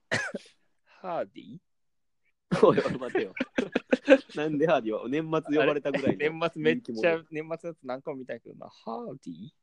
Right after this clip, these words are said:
Speaker 2: おい、やめろ、ハーディ。ハーディ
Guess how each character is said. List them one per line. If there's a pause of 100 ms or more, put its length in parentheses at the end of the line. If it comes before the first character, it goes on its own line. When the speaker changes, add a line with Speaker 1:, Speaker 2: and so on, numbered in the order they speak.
(300)
Speaker 2:
お
い、
や
め
ろ、
ハ
ー
デ
ィ。 (1500)
ハ
ー
デ
ィ